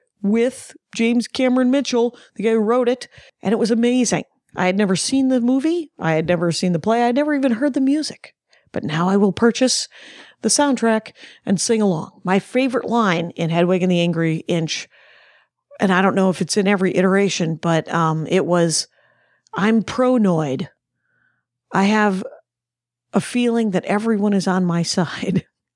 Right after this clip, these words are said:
I paraphrase 'cause I can't remember the exact line. Hedwig and the Angry Inch, it was so fun. And then Andy and I went to the Met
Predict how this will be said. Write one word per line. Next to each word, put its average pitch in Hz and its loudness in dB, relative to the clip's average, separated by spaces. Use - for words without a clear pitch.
I 175 2
paraphrase - -2
'cause 175 -2
I 180 2
can't 190 0
remember 185 2
the 175 0
exact 165 -2
line. 170 0
Hedwig 269 0
and 269 2
the 269 2
Angry 262 2
Inch, 208 -2
it - -12
was 202 2
so 254 0
fun. 214 -2
And 196 0
then 208 2
Andy 226 2
and 208 0
I 202 2
went 185 0
to 190 0
the 165 0
Met 175 0